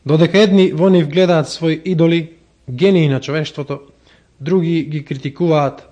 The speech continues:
подценуваат, па дури и презираат. Има една личност која веќе дваесет векови, независно од општествени уредувања, степенот на човековата свест, научните достигнувања, раса, класа,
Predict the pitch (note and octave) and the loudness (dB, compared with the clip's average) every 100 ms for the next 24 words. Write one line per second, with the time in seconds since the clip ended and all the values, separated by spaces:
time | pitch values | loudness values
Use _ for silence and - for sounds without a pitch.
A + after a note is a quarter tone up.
0 | - D3+ - C#3+ D3+ D3+ C3+ B2+ - - | -10 -10 -8 -6 -4 -2 -2 -2 -8 -20
1 | _ _ - F#3+ F3 F3+ D#3+ D#3+ C#3 C#3 | _ _ -6 -4 0 0 0 -2 -6 -6
2 | B2+ C3 G2 F#2 _ _ _ _ _ _ | -4 -4 -6 -10 _ _ _ _ _ _
3 | _ _ _ _ _ _ G#3+ A3 E3+ - | _ _ _ _ _ _ -2 0 -2 -4
4 | D3+ D3+ D3+ F#3+ F#3 F3+ F3 - - _ | -6 -2 -2 -2 0 -2 -2 -14 -20 _
5 | _ - D3+ F3 F3 C#3 D3 F#3 F3+ F#3 | _ -4 -2 -2 -4 -4 -2 0 -2 -4
6 | C#3 C#3 - G#2+ F#2+ - _ _ C3+ C3+ | -4 -4 -4 -10 -10 -16 _ _ -8 -4
7 | D3+ E3 E3 E3 D#3 D#3 - D#3 - D3 | -2 -2 -4 -6 -4 -6 -6 -8 -6 -6
8 | C#3 C3 B2 D3+ D#3 D#3 D#3 _ _ _ | -4 -4 -4 -2 -2 -4 -10 _ _ _
9 | - - - E3+ D#3+ C#3+ D3 - C#3 C3+ | -18 -10 -4 -2 -2 -4 -6 -6 -6 -4
10 | D#3+ C#3+ C3+ - D3 D#3 - - _ _ | -2 -2 -6 -8 -6 -6 -8 -20 _ _
11 | _ _ - D3 F#3 F#3+ E3 D#3 C#3 - | _ _ -6 -2 -2 -2 -4 -2 -4 -8
12 | C#3 D3+ E3+ D#3+ C#3 B2+ - _ _ - | -8 -2 0 0 -2 -6 -14 _ _ -4
13 | D#3 D#3+ - C3+ - _ D3 D3+ D3 C3+ | -2 -2 -2 -6 -8 _ -2 -2 -2 -8
14 | A#2+ | -10